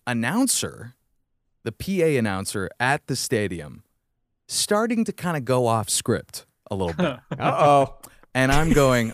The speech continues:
Speaker 1: "Oh, no.
Speaker 2: Renegade.
Speaker 1: He's, he's, he's putting us behind. He's adding time to our thing," 'cause the song is not long. So everything was timed out, including his announcements.
Speaker 2: Oh.
Speaker 1: And so instead he's going, "Ladies and gentlemen,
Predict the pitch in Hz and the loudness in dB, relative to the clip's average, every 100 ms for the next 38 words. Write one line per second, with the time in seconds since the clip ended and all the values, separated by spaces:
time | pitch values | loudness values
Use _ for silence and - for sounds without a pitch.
0 | - 110 110 90 220 175 143 143 147 170 | -6 -4 -2 0 0 2 2 4 6 4
1 | 151 - - 147 165 143 - - _ _ | 2 -2 -2 0 0 -2 -6 -8 _ _
2 | _ _ _ - - 175 165 _ - 113 | _ _ _ -10 -4 -4 -4 _ -2 -2
3 | 104 98 - 101 120 98 - - _ 135 | 0 -4 -4 -4 -6 -6 -16 -20 _ -6
4 | 147 127 110 101 95 92 117 107 - - | -4 -2 -2 -2 -4 -6 -6 -6 -10 -20
5 | _ _ - 92 87 87 - _ - 180 | _ _ -6 -2 -2 -4 -10 _ -4 -4
6 | 95 - 135 127 135 226 262 113 104 104 | -6 -12 -12 -6 -2 0 0 -2 -2 -4
7 | 104 120 - - _ _ _ _ _ _ | -2 -4 -6 -16 _ _ _ _ _ _
8 | _ _ - - 120 110 - 143 165 202 | _ _ -4 2 2 2 -2 0 0 2
9 | 185 170 139 - 143 135 127 135 120 131 | 0 0 0 -2 -4 -2 2 2 0 -4
10 | 131 - 170 170 135 131 117 135 185 - | -6 -2 0 0 -2 -4 -4 -4 -4 -6
11 | 78 - - - - 101 151 226 208 135 | -10 -14 -18 -18 -10 -6 -4 -6 -8 -12
12 | - - - 143 135 160 143 123 160 135 | -14 -16 -4 -4 0 2 2 2 0 0
13 | 120 120 107 - _ _ - 90 104 139 | 0 0 -2 -6 _ _ -12 -8 -4 -2
14 | 160 170 135 160 123 139 123 107 95 | 0 -2 0 0 0 0 0 -2 -6